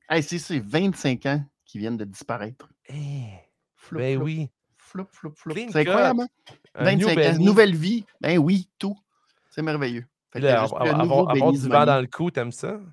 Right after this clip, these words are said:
Speaker 1: Ouais, puis gars, je peux
Speaker 2: Nouveau.
Speaker 1: même faire, euh, là, peut-être tu, tu vois pas la référence, mais je pouvais faire Wardlow. Wardlow qui a toujours les cheveux de même, là. Il est
Speaker 2: Ouais,
Speaker 1: rendu
Speaker 2: hein.
Speaker 1: comme ça, le tout croche un peu, là, puis il est comme, ah ! Là, je suis rendu Wardlow. C'est
Speaker 2: Bravo
Speaker 1: fou.
Speaker 2: pour la coupe de cheveux, ça te va bien.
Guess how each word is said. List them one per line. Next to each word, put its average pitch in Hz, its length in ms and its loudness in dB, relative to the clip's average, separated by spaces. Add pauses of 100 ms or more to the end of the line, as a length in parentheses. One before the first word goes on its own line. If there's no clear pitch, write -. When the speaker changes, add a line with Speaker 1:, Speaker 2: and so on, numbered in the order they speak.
(220)
Speaker 1:
Ouais, 147 160 0
puis 143 100 -10
gars, 156 80 0
je - 60 -4
peux - 80 -8
Speaker 2:
Nouveau. 143 100 -4
Speaker 1:
même 170 120 -2
faire, 175 240 -2
euh, 107 440 -4 (300)
là, 113 120 -10
peut-être - 420 -14
tu, - 80 -20 (200)
tu 110 60 -16
vois 110 160 -4
pas 139 80 -4
la 127 100 -2
référence, 110 480 -10
mais 117 100 -4
je 101 100 -14
pouvais 143 160 -4
faire 208 200 -2
Wardlow. 123 560 2 (400)
Wardlow 113 300 -2
qui - 100 -14
a - 20 -10
toujours 135 180 -8
les 127 80 -4
cheveux 113 240 -8
de 104 60 -6
même, 185 280 -6
là. 196 80 -10 (180)
Il 110 60 -6
est - 20 -4
Speaker 2:
Ouais, - 60 -6
Speaker 1:
rendu 113 160 -6
Speaker 2:
hein. 120 40 -14
Speaker 1:
comme 110 140 -6
ça, - 140 -14
le 196 80 -10
tout - 200 -20
croche 147 220 -8
un 135 80 -6
peu, 208 160 -16
là, 185 100 -8
puis 131 100 -14
il - 20 -14
est - 40 -18
comme, 123 140 -6 (180)
ah ! - 1600 0 (480)
Là, - 40 -12 (360)
je 120 40 -6
suis 120 160 -6
rendu 113 200 0
Wardlow. 110 380 2 (380)
C'est 135 80 -6
Speaker 2:
Bravo 185 160 0
Speaker 1:
fou. 247 60 0
Speaker 2:
pour 180 80 0
la 147 80 4
coupe 151 160 -6
de 143 100 0
cheveux, 165 220 -6
ça 143 100 -4
te 123 60 -4
va 127 100 2
bien. 143 160 0